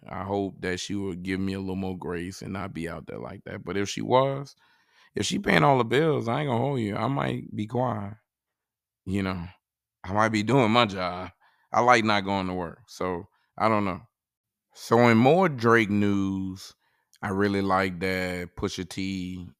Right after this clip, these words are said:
and Jim Jones, that little beef or whatever you wanna call that, was real. I actually like both the songs a little bit. You know, I like the little snippet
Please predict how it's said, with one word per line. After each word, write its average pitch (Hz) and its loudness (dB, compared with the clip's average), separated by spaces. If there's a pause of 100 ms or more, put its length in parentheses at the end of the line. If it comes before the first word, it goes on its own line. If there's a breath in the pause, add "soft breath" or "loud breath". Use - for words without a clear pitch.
(140)
and 92 -2
Jim 95 0
Jones, 90 -6 (380)
that 95 -4
little 92 -2
beef 95 -6
or 90 -4
whatever 90 -2
you 90 -4
wanna 90 -4
call 90 -2
that, 90 -6 (120)
was 90 -6
real. 90 -4 (2500)
I 98 2
actually 95 -2
like 95 0 (560)
both 101 2
the 101 -2
songs 113 2
a 95 -2
little 95 0
bit. 85 -6 (480)
You 90 -2
know, 90 0
I 87 2
like 95 0
the 92 -6
little 95 -2
snippet 98 -2